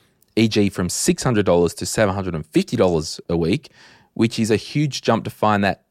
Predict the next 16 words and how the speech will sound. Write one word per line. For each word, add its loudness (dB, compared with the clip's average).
extra -2
per 2
week, 2
on 0
top 0
of -2
the 4
increased -2
costs -2
of -2
fuel, 0
groceries, -2
and -2
all -2
that -2
crap. 0